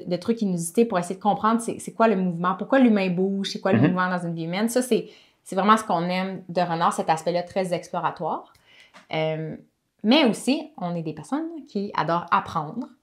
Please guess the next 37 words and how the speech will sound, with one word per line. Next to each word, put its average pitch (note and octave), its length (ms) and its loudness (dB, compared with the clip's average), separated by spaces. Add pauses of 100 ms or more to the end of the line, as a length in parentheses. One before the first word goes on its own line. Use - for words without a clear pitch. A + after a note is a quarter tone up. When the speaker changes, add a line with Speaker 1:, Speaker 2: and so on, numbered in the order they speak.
(160)
Speaker 2:
Ouais. D3+ 160 4 (440)
Speaker 1:
Et, A3+ 420 4
euh, E3+ 100 6
on E3+ 80 0
s'est E3+ 220 -4
dit, F#3 480 -2
tu - 60 -12
sais, A3+ 100 -4
c'est G#3+ 140 0
notre F#3 180 0
rêve A3 220 4
depuis G3+ 540 0
le, E3+ 200 4
le E3 180 0
début F3 460 -2
de G#3+ 40 4
la E3+ 120 4
naissance D#3+ 280 -6
de D#3+ 60 -4
Renard, E3 320 -4
en - 60 -14
fait, F3 260 -10
de, - 40 -10
de F3 120 -4
créer G#3 540 -4 (160)
cet - 340 -10 (320)
hub-là F#3 520 4 (340)
en, F3 140 0
en - 40 -6 (300)
numérique F#3+ 560 0
pour F3+ 80 -8
commencer, E3+ 540 -4 (580)
où D4+ 400 2 (220)
on G3+ 80 0
va F#3 400 0
pouvoir A3 580 8
rassembler F3+ 720 -2